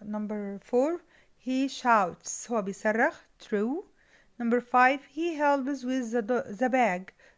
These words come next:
بيساعدها، آه، بيشيل الشنط. Number six. He shares his, آه، toy train. آه، هو بيشاركها، يعني، بيلعبها باللعبة بتاعته اللي هي ال-، لعبة القطر.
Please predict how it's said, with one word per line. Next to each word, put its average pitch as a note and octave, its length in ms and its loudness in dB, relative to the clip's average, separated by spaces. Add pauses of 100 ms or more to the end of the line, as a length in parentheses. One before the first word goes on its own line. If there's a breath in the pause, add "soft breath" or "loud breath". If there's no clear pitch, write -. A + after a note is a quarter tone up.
(160)
بيساعدها، A3+ 1120 0
آه، - 20 -4
بيشيل G3+ 400 -6
الشنط. A#3 640 -4 (440 soft breath)
Number A3 380 -2 (320)
six. - 420 0 (400 soft breath)
He C#4+ 140 0
shares A#3 640 0 (120)
his, G3+ 520 -4
آه، F#3+ 580 -8 (120)
toy B3 200 2
train. D#4 520 0 (460 soft breath)
آه، A#3 260 6
هو C4 280 4
بيشاركها، A#3 680 -2
يعني، A#3+ 240 -2
بيلعبها C4+ 720 2 (340 soft breath)
باللعبة G#3+ 400 0
بتاعته G#3+ 600 -4
اللي G3 160 -8
هي G3+ 440 -4
ال-، F#3 800 -8
لعبة G3 300 -6
القطر. - 400 -14